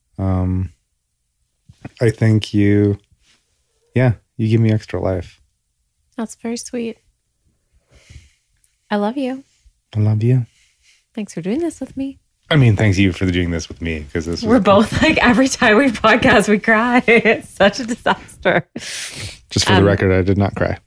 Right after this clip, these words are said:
Speaker 2: <laughs> A liar. Oh, gosh. Thank you all first, like, first of all, for listening, if you made it this far, and second, for submitting your questions and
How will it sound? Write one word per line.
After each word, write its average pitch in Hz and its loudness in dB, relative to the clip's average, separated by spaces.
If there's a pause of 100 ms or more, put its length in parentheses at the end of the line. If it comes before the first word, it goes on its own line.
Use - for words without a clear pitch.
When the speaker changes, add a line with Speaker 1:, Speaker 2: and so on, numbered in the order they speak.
(220)
Speaker 2:
<laughs> - -8
A 233 0
liar. 202 -8 (1080)
Oh, 180 4
gosh. 165 0
Thank 190 2
you 190 2
all 165 2
first, 175 -2 (260)
like, 80 0 (420)
first 339 2
of 320 0
all, 277 4
for 254 4
listening, 185 4
if 180 2
you 190 6
made 165 4
it 156 -2
this 180 0
far, 156 4
and 170 2
second, 180 0
for 156 4
submitting 185 2
your 165 0
questions 156 -2
and 139 -2